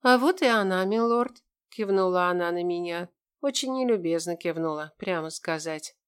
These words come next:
Отомстить решила. «Добрый день, Сейврин». У мужчины оказался приятный голос и не менее приятная внешность.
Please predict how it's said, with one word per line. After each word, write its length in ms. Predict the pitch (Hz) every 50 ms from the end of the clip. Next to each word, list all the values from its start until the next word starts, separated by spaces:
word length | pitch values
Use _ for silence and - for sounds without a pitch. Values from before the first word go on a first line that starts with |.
| _ _ _
Отомстить 840 | - 254 240 240 254 240 240 220 226 - - 185 175 175 175 - -
решила. 680 | 185 190 185 185 - - 175 165 160 156 156 156 - _ _ _ _ _ _ _ _ _ _ _ -
«Добрый 400 | 254 233 269 277 247 269 277 226
день, 260 | 160 160 151 147 151
Сейврин». 600 | - - 175 165 156 160 151 156 151 156 156 156 - _ _ _ _ _ -
У 80 | 247
мужчины 480 | 226 226 220 214 - - 254 226 196 185
оказался 580 | 180 180 190 180 170 180 180 175 175 - 185
приятный 600 | 180 - 190 185 180 175 170 170 - 175 170 165
голос 520 | 170 180 190 208 208 196 180 170 - - - _ _ _
и 120 | - 233 220
не 140 | 208 202 185
менее 340 | 185 175 170 180 202 220
приятная 640 | 214 - - 165 156 160 156 156 - 175 165 160 156
внешность. 680 | 156 156 151 151 151 151 - - - 160 156 - -